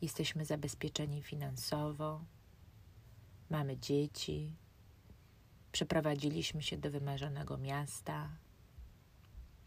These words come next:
Jak się z tym czujemy, z tym dostatkiem? Czy jesteśmy szczęśliwi?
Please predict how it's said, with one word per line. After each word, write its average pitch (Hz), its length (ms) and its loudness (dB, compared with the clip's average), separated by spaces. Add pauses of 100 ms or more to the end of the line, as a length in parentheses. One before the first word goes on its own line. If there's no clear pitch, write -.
(560)
Jak 196 160 6
się 214 140 2
z - 60 -4
tym 185 180 6
czujemy, 143 760 2 (140)
z - 100 -16
tym 160 200 2
dostatkiem? 147 880 0 (880)
Czy 165 100 6
jesteśmy 160 460 4
szczęśliwi? 180 880 6